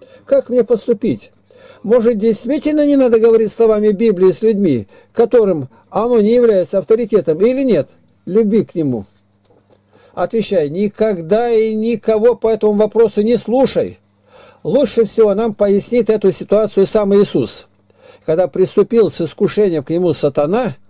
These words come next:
то Христос не сказал ни одного слова от себя, но на все три мировых искушения отвечал тремя местами из книг Священного Писания. Самый святой, самому грешному.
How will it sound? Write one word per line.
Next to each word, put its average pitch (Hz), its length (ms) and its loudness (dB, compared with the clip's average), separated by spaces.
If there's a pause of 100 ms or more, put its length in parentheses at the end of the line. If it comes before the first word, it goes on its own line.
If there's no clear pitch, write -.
(260)
то 170 140 0
Христос 214 440 0
не 226 100 2
сказал 226 340 0
ни 247 80 -2
одного 262 320 0
слова 208 300 0
от - 100 -6
себя, 139 400 -4 (320)
но 165 180 0
на 214 160 0
все 247 320 -2
три 233 300 -2
мировых 202 560 0
искушения 180 640 -2
отвечал 185 440 -2
тремя 208 340 -2
местами 226 540 -2
из - 260 -6
книг 214 300 -4
Священного 185 560 -4
Писания. 143 580 -4 (1500)
Самый 277 400 0
святой, 214 640 0 (480)
самому 196 540 -2
грешному. 139 680 -2